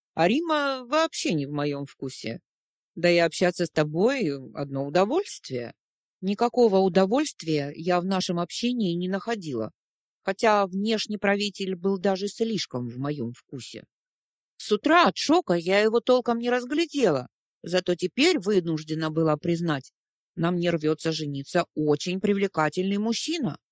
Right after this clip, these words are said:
«Спасибо, конечно», сдержанно заговорила я, «но я совсем по-другому представляла свою жизнь, и я тебе брачных обещаний не давала. Ни я, ни мои родители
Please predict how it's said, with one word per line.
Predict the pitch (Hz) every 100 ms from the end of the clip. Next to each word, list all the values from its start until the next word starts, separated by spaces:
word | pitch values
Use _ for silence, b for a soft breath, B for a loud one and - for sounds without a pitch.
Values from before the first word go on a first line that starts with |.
| _ _ _
«Спасибо, | - - 156 139 - 123 127
конечно», | - 226 269 302 - 339 359 _ -
сдержанно | 247 220 254 233 226 214 202
заговорила | 208 202 208 208 196
я, | 196 196 196 190 _ _ _ _ _ -
«но | 226
я | 240 262 254
совсем | 240 - 277 269
по-другому | 220 208 240 208 247 202 160
представляла | 170 160 - 180 185 165 160
свою | 170 170 175 180
жизнь, | 175 156 147 151 - _ _ _ _ _
и | 190
я | 190 233
тебе | - 175 170
брачных | 190 190 - 170 175
обещаний | 165 170 - 254 196 143 - -
не | 180
давала. | 180 175 165 196 160 - _ _ _ _ _ -
Ни | 262
я, | 214 190 185 202 _ _ -
ни | 196
мои | 233 277
родители | 311 254 196 208 - 208 196